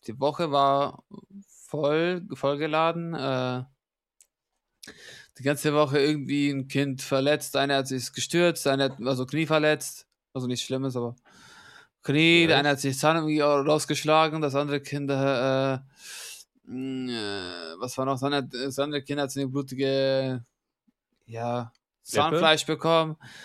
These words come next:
Speaker 2: Okay.
Speaker 1: Äh, das andere Kind hat sich irgendwie an, ähm, irgendwo eingezwickt.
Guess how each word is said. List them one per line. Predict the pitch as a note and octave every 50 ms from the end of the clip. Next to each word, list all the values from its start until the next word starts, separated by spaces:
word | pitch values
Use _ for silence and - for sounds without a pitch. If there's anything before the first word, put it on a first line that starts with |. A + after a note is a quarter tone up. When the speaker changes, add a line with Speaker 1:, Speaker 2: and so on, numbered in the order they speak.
| - -
Speaker 2:
Okay. | - C3 B2 - - C3 A#2+
Speaker 1:
Äh, | A#2+
das | - C3+ C3+ C3+ C3+ C3 C3+
andere | B2+ C3 C#3 C#3+
Kind | C#3 - C#3+ C#3+ C#3
hat | C3+ C3+
sich | - - - -
irgendwie | C#3 C3+ C3+ C3+ C3+ C3+ C3+
an, | A#2 B2+ C3 C3 C3 B2+ B2+ B2+ C3 C3+
ähm, | C3+ C3+ C3+ C3+ C3+ C3 C3 C3 B2+ - _ -
irgendwo | C3+ C#3+ C#3 C3+ B2+
eingezwickt. | B2 D3+ E3 F3 F3 D#3 - - - D#3+ F3 F3 C#3 - -